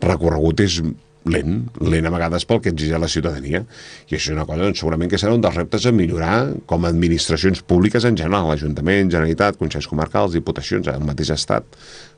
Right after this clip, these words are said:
eh? Per millorar, per donar respostes més ràpides a la ciutadania, perquè la ciutadania cada cop et demana solucions més ràpides. Però que, bueno, que mentre això no canviï, els recorreguts són els que són i els tràmits són els que són,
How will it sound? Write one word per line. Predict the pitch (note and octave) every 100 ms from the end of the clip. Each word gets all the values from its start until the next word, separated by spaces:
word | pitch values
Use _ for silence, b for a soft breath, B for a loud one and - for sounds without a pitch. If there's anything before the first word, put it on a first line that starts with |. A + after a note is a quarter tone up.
| -
eh? | G2 -
Per | - - E2
millorar, | E2 D#2+ F2
per | B2
donar | F#2
respostes | F2 - F#2 A#2 A2+ - -
més | D#2+ F2+ F#2 E2 F2+
ràpides | D#2+ G2 A#2+
a |
la | G#2+
ciutadania, | F#2 E2+ E2+
perquè | G#2 F#2+
la | -
ciutadania | D#2 D#2+ F#2
cada | G2 E2
cop | G#2
et | F#2
demana | E2 G2+ -
solucions | - E2+ D#2+ G2+ G2 E2+
més | E2 D#2+
ràpides. | G2 G#2 C#2+ C2 - B B B B B -
Però | F#2 F2
que, | E2
bueno, | D#2+ A#2+ A#2+
que | G2
mentre | G2 F#2+ F#2+
això | F#2
no | A#2
canviï, | A#2 B2 A#2 C#3+
els | D3 G#2
recorreguts | F2 F2+ F2+ G2
són | C3
els | A#2+
que | -
són | G#2 C3+
i | G#2
els | F#2+ -
tràmits | G2 G2+
són | A2
els | G2
que | G2
són, | C#3